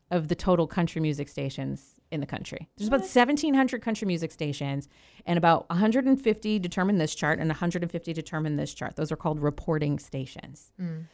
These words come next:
Speaker 1: Drives me insane.
Speaker 3: I mean,
Speaker 2: I
Speaker 3: that's
Speaker 2: bet it
Speaker 3: just
Speaker 2: does.
Speaker 3: such a small number of
Speaker 1: Right?
Speaker 3: Wow.
Speaker 1: Right? <laughs> Isn't that just crazy?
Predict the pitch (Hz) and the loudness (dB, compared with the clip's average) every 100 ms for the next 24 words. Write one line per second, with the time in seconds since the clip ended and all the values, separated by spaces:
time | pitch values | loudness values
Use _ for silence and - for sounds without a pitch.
0 | _ _ - 190 185 175 175 156 170 165 | _ _ -8 -4 0 2 0 2 2 4
1 | 165 160 160 156 - 156 143 196 202 185 | 2 2 0 -2 -4 -6 -4 -4 -4 -2
2 | 175 175 170 196 202 170 214 220 156 147 | -2 -4 -6 -8 -6 -6 -8 -10 -10 -12
3 | 143 - 160 151 147 147 139 143 147 131 | -18 -10 -8 -6 -6 -6 -6 -8 -10 -16
4 | - 165 214 466 - - _ - _ _ | -6 -2 -2 -2 -8 -18 _ -20 _ _
5 | _ _ 214 240 - - - - 247 - | _ _ -6 -4 -6 -10 -14 0 0 2
6 | - - 277 - - 254 247 262 320 285 | -2 0 0 0 -4 -4 0 0 0 -2
7 | 269 262 254 269 | -2 0 2 0